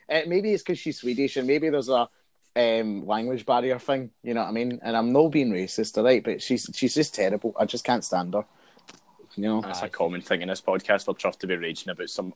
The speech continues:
Speaker 2: obscure race or gender or
Speaker 1: <laughs> That's not.
Speaker 2: something.
Speaker 1: I'm not. Listen, right. So we're gonna get more
Speaker 2: Honestly.
Speaker 1: positive then. Right, before we move on from Phantom Menace, what's the best thing
Speaker 2: See
Speaker 1: about Phantom Menace?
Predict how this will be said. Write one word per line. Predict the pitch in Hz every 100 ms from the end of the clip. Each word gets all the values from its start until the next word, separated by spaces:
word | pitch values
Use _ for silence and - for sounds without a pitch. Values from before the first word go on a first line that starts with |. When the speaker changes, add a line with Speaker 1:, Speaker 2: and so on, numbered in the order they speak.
| -
Speaker 2:
obscure | - - - 90 87 85 82 -
race | 90 85 82 - -
or | - 85 85 82 -
gender | 101 95 82 82
or | - 92 90 87 85
Speaker 1:
<laughs> | 147 127 180 -
That's | 247 131 139
not. | 185 226
Speaker 2:
something. | 226 180 - 190 605 226
Speaker 1:
I'm | 233 - 190
not. | 165 185 190 123 123
Listen, | 131 143 139
right. | 139 120 -
So | -
we're | 147 143
gonna | 190
get | 196 156
more | 156 -
Speaker 2:
Honestly. | 101 98 - -
Speaker 1:
positive |
then. | 151 135 123 _ _ -
Right, | 123 120 107
before | 110 147 156
we | 147
move | 131
on | 120 117
from | - 104
Phantom | 110 104 104
Menace, | 101 113 156
what's | 160
the | 175
best | 135 170 180 -
thing | 147
Speaker 2:
See | 151
Speaker 1:
about | 127 110
Phantom | 120 101
Menace? | 101 104 107 -